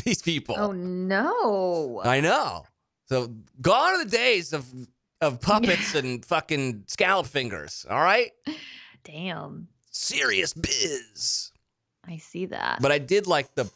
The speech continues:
Speaker 1: part of the show where <laughs> I had to explain everything that happened to Spade 'cause he's just <laughs> not there. Like, I'm just like,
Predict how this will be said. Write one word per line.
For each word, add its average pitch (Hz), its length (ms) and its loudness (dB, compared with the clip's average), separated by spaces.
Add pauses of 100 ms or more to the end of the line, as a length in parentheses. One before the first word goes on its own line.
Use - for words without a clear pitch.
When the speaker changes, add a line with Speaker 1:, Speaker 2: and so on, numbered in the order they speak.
(120)
Speaker 1:
part 120 420 4
of 107 160 0
the 104 100 0
show 98 640 4
where 95 680 4 (1200)
<laughs> - 0 -
I - 1120 0
had 160 160 4
to 165 100 0 (100)
explain 143 760 2 (500)
everything 185 720 2
that 175 140 2
happened 156 480 0
to 127 80 -2
Spade 143 420 -2
'cause 110 120 -14
he's 123 120 -8
just - 340 -4
<laughs> - 0 -
not 208 200 0 (140)
there. 202 580 -2 (520)
Like, - 260 -2
I'm 202 100 2
just - 280 -8
like, 127 200 -2